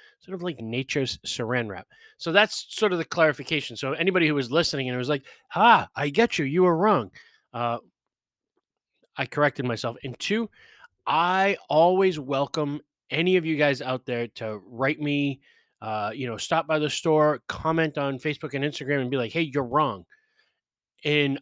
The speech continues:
I will investigate your points. And if you're right and I'm wrong, I love it. I love being wrong because it means it gives me an opportunity to learn something. Uh, so if I'm wrong about anything and any podcast,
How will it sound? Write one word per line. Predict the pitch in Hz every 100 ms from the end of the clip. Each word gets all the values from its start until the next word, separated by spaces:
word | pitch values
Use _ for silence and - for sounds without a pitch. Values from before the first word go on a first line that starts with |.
| -
I | 113 147
will | 175 180 180
investigate | 170 147 170 - 147 170 180 - _
your | 120 120 135
points. | - - 147 202 - - 147
And | 143 143 - _
if | 147 151 - - _
you're | 117 127 175
right | 147 185 139
and | 143
I'm | 139
wrong, | 185 190 160 _ _ -
I | 160
love | 147 143 131
it. | - _ _ _ -
I |
love | 123 123 151 170
being | 170 165 151
wrong | 156 139
because | 131 143 123
it |
means | 120 143 156 135
it | 117
gives | 147 143
me | 139 147 147
an | 113
opportunity | 131 - - - 147 139 135 135 - _ _ _ _
to | - 156
learn | 113 110 143 143 131
something. | 117 104 117 104 _ _ _ _
Uh, | 117 110 -
so | - 135
if | 127
I'm | 170 208 190
wrong | 196
about | 180 170
anything | 165 190 180 196 180 -
and | 117 123 - _
any | 160 202
podcast, | - 185 185 - 180 175